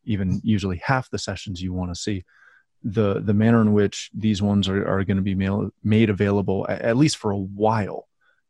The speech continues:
is, is fantastic. And, you know, I know there's logistical issues, uh, with, with making that happen in an, in a live setting. Uh, but anything we can do to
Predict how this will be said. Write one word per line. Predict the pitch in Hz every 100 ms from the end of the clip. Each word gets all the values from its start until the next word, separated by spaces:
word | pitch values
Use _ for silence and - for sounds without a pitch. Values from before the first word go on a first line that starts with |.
| _
is, | 110 104 87
is | - 104 -
fantastic. | - _ - 123 110 98 - 107 107 - 113
And, | 98 - - 117
you | - 113
know, | 101
I | 104
know | 127
there's | 139 131
logistical | 104 104 107 - 98 101
issues, | 98 - 101 92 - _ - _ _ -
uh, | 98 92 -
with, | 98 90 -
with | 98 107
making | 98 101
that | 92
happen | 87 104 95 98 92 - -
in | 107
an, | 92 92 -
in | 101
a | 95
live | 95 113 107
setting. | - 101 98 - _ - _ _
Uh, | 92 90 87 -
but | 113 107 98 -
anything | 120 131 113 104
we | 98
can | -
do | 92 95
to | 92 90